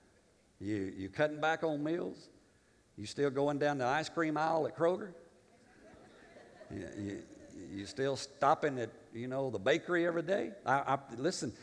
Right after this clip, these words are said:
you, you, your future is hidden in your daily routine. Whatever it is. If you wanna have a great marriage,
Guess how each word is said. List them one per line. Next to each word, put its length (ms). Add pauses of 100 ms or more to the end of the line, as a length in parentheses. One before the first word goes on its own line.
(140)
you, 140
you, 320 (280)
your 280
future 840 (300)
is 180
hidden 380
in 140
your 100
daily 400
routine. 500 (1080)
Whatever 300
it 80
is. 180
If 100
you 120
wanna 140
have 120
a 60
great 320
marriage, 520